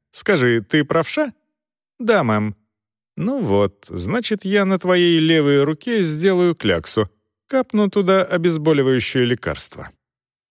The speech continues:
Покажется, словно холодный ветерок подул. Вот и всё. А потом я сниму с твоей руки кусочек кожи, совсем маленький. Тебе не будет больно, и кровь не потечёт, и даже царапинки потом не останется.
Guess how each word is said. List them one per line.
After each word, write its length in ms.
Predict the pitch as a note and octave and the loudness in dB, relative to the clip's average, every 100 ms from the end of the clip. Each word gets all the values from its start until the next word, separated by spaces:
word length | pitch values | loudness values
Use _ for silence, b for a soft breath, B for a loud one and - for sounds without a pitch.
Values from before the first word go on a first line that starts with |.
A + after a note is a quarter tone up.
| _ | _
Покажется, 600 | - B3 C#4 A#3 G3+ G#3+ | -10 -2 0 -2 -4 -2
словно 460 | F3+ G#3+ G3+ F#3+ F#3+ | 0 2 2 2 0
холодный 580 | - F#3 F#3 E3 E3+ E3 | 0 2 2 2 0 0
ветерок 560 | D#3+ - D3+ G2+ D2 | -2 0 0 0 -2
подул. 420 | - D#2+ E2+ E2 D2+ _ - | -4 -2 0 -2 -6 _ -6
Вот 240 | C4+ D4 | -4 -2
и 40 | |
всё. 400 | - - G#2 G2+ - _ _ _ - | -2 0 0 0 -6 _ _ _ -4
А 140 | B2+ | -4
потом 400 | G#2+ B2 - C#4 | 0 -2 -2 -2
я 220 | F3 E3+ | 2 2
сниму 320 | D3 E3+ F3 E3+ | 0 -2 0 0
с 100 | - | 0
твоей 380 | D3+ D#3+ D#3 | 0 2 2
руки 320 | D#3+ F#3+ - C4 | 2 -2 -4 -6
кусочек 540 | - A3+ C4+ C4 C4 - | -4 -6 -4 -6 -8 -4
кожи, 380 | B2 A2 G#2+ - _ _ | 0 2 2 -4 _ _
совсем 400 | - D4 - D4+ | -12 -8 -2 2
маленький. 680 | C#4 A3 G#3 F#2 - G2 F#2 _ _ | 2 2 0 -4 -4 -8 -8 _ _
Тебе 320 | - A#3 B3+ | -6 -2 0
не 200 | A#3 A3+ | 2 2
будет 340 | A#3 E3+ B2+ B2 | 2 2 2 -2
больно, 640 | A2+ D#3 B3 A3 D#3+ C#3 | 0 0 2 0 0 0
и 40 | B2+ | 0
кровь 420 | - D3+ A3+ - | -2 0 0 0
не 100 | A3 | -2
потечёт, 560 | G#3+ - G#3 G#3+ F#3+ | -2 -2 0 0 0
и 60 | A#3+ | -4
даже 280 | A#3+ A#3+ A#3 | 0 0 -2
царапинки 680 | - A#3+ G#3 C3+ B2+ A#2+ B2 | -2 2 2 2 -2 -2 0
потом 340 | B2+ B2+ B2 | 0 2 0
не 80 | B2 | 2
останется. 680 | A#2+ - A#2+ A2+ G#2+ C3+ | 0 0 0 0 -2 -4